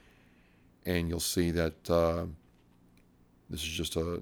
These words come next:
not, not a miracle. Well, maybe it is a miracle. Let's call it a miracle. I'm just happy for this Marine who's gonna be able to enjoy the rest of his life, and I'm really proud that, you know, our doctors have, once again, pushed the envelope about what they can do to help people recover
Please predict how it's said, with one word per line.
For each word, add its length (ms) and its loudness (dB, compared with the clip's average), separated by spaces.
not, 240 -2
not 160 2
a 40 6
miracle. 500 2
Well, 100 4
maybe 220 4
it 80 6
is 160 2
a 40 -4
miracle. 340 -4
Let's 140 0
call 200 0
it 60 2
a 20 0
miracle. 500 -2
I'm 260 0
just 140 0
happy 260 0
for 160 -4
this 240 0
Marine 400 0
who's 440 0
gonna 240 -4
be 200 0
able 160 -2
to 380 0
enjoy 180 -2
the 100 0
rest 200 -6
of 40 -8
his 140 -4
life, 380 2
and 80 -2
I'm 120 0
really 140 2
proud 440 4
that, 180 -4
you 160 -2
know, 120 0
our 140 0
doctors 560 -2
have, 440 -2
once 180 -2
again, 220 -4
pushed 340 -6
the 80 -8
envelope 360 0
about 260 -2
what 180 -6
they 100 -4
can 160 -8
do 260 0
to 100 -8
help 240 -6
people 240 -8
recover 540 -2